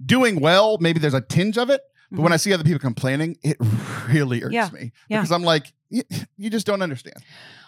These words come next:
Speaker 2: Well, first of all, I wanna say that I think that you're putting words to things that a lot, if not most, people feel.
Speaker 1: Mm-hmm.
Speaker 2: So if there's any comfort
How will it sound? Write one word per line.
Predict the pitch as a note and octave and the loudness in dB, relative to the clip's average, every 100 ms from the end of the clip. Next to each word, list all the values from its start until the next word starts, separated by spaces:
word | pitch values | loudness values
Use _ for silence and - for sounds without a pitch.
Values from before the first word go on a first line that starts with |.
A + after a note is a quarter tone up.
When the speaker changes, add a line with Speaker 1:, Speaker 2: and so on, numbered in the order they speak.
| _ - | _ 0
Speaker 2:
Well, | C#4 C4 B3+ A3+ - - - _ _ _ _ | 4 6 4 0 -6 -10 -16 _ _ _ _
first | E4 E4+ - | 2 4 2
of | A#3+ | 2
all, | G3+ F3+ F3 - | 4 4 2 0
I | A3+ | 0
wanna | G#3+ G3+ | 0 0
say | F#3 F#3+ F#3 | 0 0 0
that | F3 - | 0 0
I | G3 | -2
think | - A#3 G#3 - - | 0 -2 -2 -8 -6
that | G3 - | -4 -2
you're | G3 F#3+ F#3 F3+ | 0 0 0 0
putting | - A#3 F#3+ E3 | -2 0 0 -2
words | E3+ F3 E3 F#3 - - - - | -2 -2 -4 -6 -6 -8 -8 -6
to | G3+ F3 E3+ E3+ D#3 _ _ _ _ _ _ _ | -4 -4 -6 -10 -12 _ _ _ _ _ _ _
things | G#3+ F#3 E3+ D#3+ | -4 -2 -4 -4
that | E3+ | -4
a | F3+ E3+ | -2 -4
lot, | E3 D#3+ E3 F3 D3 - - - - _ | -4 -6 0 2 2 -2 -6 -8 -10 _
if | G#3+ G#3 | -2 0
not | G3 F#3 F#3 | 0 0 -2
most, | E3+ E3+ F3+ F3+ D#3+ F3+ - - - | -4 0 4 4 2 -2 -4 -8 -10
people | - F#3 - | -8 -8 -6
feel. | - - - - | -8 -8 -8 -8
Speaker 1:
Mm-hmm. | B2 A2 G#2+ - - | -8 -8 -12 -20 -4
Speaker 2:
So | - A#3+ G#3+ G#3 - _ _ _ _ _ _ _ _ | 4 6 6 4 -2 _ _ _ _ _ _ _ _
if | G#3+ | -2
there's | A#3+ A3+ - | 2 2 0
any | F4 E4+ C#4+ | 2 4 2
comfort | - A#3+ G#3+ G#3 F#3+ | 2 0 0 -2 -2